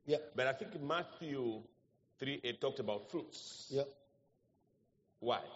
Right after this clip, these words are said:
Speaker 1: Well, that's still part of what we're going to be learning within the week.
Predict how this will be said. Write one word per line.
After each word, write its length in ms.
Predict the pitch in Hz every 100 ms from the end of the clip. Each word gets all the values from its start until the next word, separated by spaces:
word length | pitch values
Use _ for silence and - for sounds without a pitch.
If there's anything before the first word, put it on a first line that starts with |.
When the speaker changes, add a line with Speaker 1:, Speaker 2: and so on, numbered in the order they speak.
| - _ _ _ - -
Speaker 1:
Well, 280 | 180 277 320
that's 180 | 277 254
still 180 | - 220
part 220 | 202 208
of 80 | 160
what 180 | 170 185
we're 80 | 135
going 120 | 175
to 60 |
be 100 | 147
learning 300 | 139 156 165
within 260 | 147 139 160
the 100 | 139
week. 380 | 127 208 -